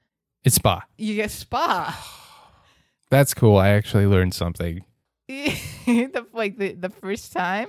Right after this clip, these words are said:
Speaker 1: Uh-huh.
Speaker 2: in the whole series?
Speaker 1: No, that makes it sound like I already knew all this stuff.
Speaker 2: <laughs>
Speaker 1: But that is an interesting factoid.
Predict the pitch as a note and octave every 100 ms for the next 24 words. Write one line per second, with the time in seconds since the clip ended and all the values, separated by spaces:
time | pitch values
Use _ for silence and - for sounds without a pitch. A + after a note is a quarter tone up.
0 | - A#2+ G#2 G2+ G#2 - _ F#3+ F#3+ F3+
1 | F#3 G3 G3 - G#3+ B3+ F4 G4 - _
2 | _ _ _ _ _ _ _ - D3+ C#3+
3 | B2 A2 A2+ B2 B2+ A#2+ G#2+ A2 G#2 F#2+
4 | F#2 F#2+ F#2+ F#2 F#2+ F2+ F2 F2 - -
5 | E2+ F2 - - _ _ - C#4+ - -
6 | - - _ _ _ _ _ _ _ _
7 | _ - - - - A2+ G#2 G#2+ G2+ G2+
8 | G2+ F#2+ F#2 G2+ - F#2 F2+ - - -
9 | - A2+